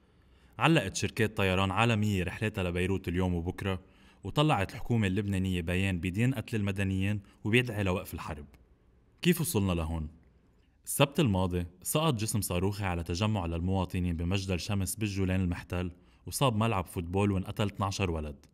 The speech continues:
حملت إسرائيل حزب الله مسؤولية الموضوع، وبعد دقايق نفى الحزب مسؤوليته، وبلغ الأمم المتحدة رسميًا إنه الحادثة سببها الصواريخ الاعتراضية للقبة الحديدية. أكدت أمريكا الرواية الإسرائيلية ببيان بيتهم حزب الله بالضربة،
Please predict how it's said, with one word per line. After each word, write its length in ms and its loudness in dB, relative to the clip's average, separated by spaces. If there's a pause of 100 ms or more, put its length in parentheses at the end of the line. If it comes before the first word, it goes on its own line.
(280)
حملت 400 2
إسرائيل 420 -2
حزب 260 -4
الله 200 4
مسؤولية 440 -2
الموضوع، 480 0 (720)
وبعد 360 0
دقايق 460 0 (300)
نفى 180 2
الحزب 360 0
مسؤوليته، 640 -4 (340)
وبلغ 360 2
الأمم 320 2
المتحدة 520 -2
رسميًا 520 0 (120)
إنه 140 0
الحادثة 420 -4
سببها 360 0
الصواريخ 500 -2
الاعتراضية 720 -2
للقبة 380 -4
الحديدية. 640 -6 (300)
أكدت 360 2
أمريكا 340 2
الرواية 340 2
الإسرائيلية 800 -2 (120)
ببيان 380 4
بيتهم 400 0
حزب 280 -2
الله 160 2
بالضربة، 540 -2